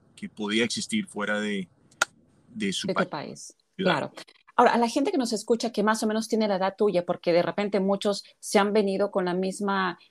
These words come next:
Speaker 2: idea, otros han sido traídos por sus padres, ¿tú qué le dirías? Porque creo que para un joven de dieciocho años, eh, vienes primero con muchas ilusiones, co-, cargados con maletas de esperanza, de mucha fe, eh, como tú dices, de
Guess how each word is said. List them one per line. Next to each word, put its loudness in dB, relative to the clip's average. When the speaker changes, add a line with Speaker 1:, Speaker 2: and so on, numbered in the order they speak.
Speaker 2:
idea, 4
otros 2
han -2
sido 2
traídos 0
por -10
sus -10
padres, -2
¿tú 2
qué 2
le 8
dirías? 2
Porque -2
creo 4
que -2
para 0
un -2
joven 0
de -2
dieciocho -2
años, -4
eh, 2
vienes 6
primero 2
con -2
muchas -4
ilusiones, 0
co-, -2
cargados 2
con -4
maletas 0
de -4
esperanza, 0
de -2
mucha -6
fe, 2
eh, 2
como 4
tú 4
dices, 4
de 4